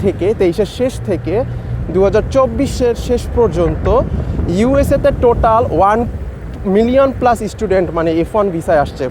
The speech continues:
পুরা ওয়ার্ল্ড ব্যাপী। তার মধ্যে সতেরো হাজারও ছি-,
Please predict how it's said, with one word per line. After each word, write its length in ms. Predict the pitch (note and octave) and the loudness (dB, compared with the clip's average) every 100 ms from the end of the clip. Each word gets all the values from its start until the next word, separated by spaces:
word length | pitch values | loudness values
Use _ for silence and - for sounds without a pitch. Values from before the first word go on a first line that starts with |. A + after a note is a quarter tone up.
| A2 | -2
পুরা 160 | G3+ | 2
ওয়ার্ল্ড 400 | F3+ F3 G3 G3 | 4 4 4 4
ব্যাপী। 260 | D#3 C#3 E3+ - - - - - - - - | 0 -2 -4 -10 -10 -10 -8 -6 -4 -2 0
তার 240 | A#3 C4+ | 2 4
মধ্যে 440 | C#4+ C4+ G3 G#3 B3+ | 4 2 2 2 0
সতেরো 520 | - G#3 A3+ B3+ B3+ | 0 0 2 4 4
হাজারও 400 | B3+ A#3+ C4+ C4+ | 4 4 4 2
ছি-, 200 | - | 0